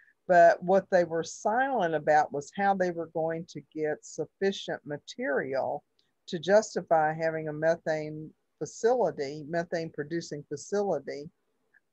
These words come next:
uh, in the Russell area, uh, 'cause they weren't gonna be producing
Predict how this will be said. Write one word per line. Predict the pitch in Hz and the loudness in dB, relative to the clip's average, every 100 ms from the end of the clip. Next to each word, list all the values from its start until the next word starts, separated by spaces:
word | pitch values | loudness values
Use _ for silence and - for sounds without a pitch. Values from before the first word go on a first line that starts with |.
| - | -2
uh, | 156 147 147 | 0 2 0
in | 156 165 | -2 -4
the | 160 | 4
Russell | 156 156 160 160 | 4 4 0 0
area, | 165 277 202 - - - _ _ _ _ _ _ - | 2 0 -2 -4 -8 -10 _ _ _ _ _ _ 0
uh, | 160 156 151 147 151 175 _ - | 2 4 2 0 -2 -8 _ -8
'cause | 165 | -4
they | 170 175 | -2 2
weren't | 196 202 | 2 2
gonna | 180 156 | 0 -2
be | 147 143 | -4 -10
producing | - 147 156 214 - 180 147 147 147 | -8 -6 0 -2 0 -2 -2 -4 -10